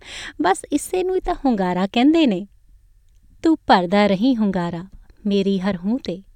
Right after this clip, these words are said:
ਵੇਖੀ ਕਿਤੇ ਕੋਈ ਗੱਲ ਗਵਾਚਣ ਨਾ ਦਈਂ।" ਤੁਹਾਨੂੰ ਪਤਾ ਹੈ ਕਿ ਹਰ ਕੋਈ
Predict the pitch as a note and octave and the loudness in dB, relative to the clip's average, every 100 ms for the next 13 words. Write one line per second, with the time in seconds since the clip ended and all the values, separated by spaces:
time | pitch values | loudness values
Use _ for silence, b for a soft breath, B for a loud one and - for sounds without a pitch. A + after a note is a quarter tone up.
0 | - F#3 F3 - - A3 G3 _ _ B | -14 -6 -6 -4 -6 -6 -8 _ _ B
1 | B B B B3 - C4 - B3+ A#3 G3 | B B B -4 0 0 0 0 0 -2
2 | G3+ G3 G3+ F3 D#3+ - G3 B3 D4 G3+ | -4 -2 -4 -4 -6 -4 -2 0 0 0
3 | E3 - _ _ _ _ B B B B | -2 -10 _ _ _ _ B B B B
4 | - G#3 A3 A3 A3 F#3+ - A#3+ C4 D4 | -6 -2 0 -2 -4 -8 -8 -8 -8 -12
5 | _ b b b - E4+ - E4 F4+ F4+ | _ b b b 0 0 2 4 4 4
6 | - B3 G3+ | 0 0 0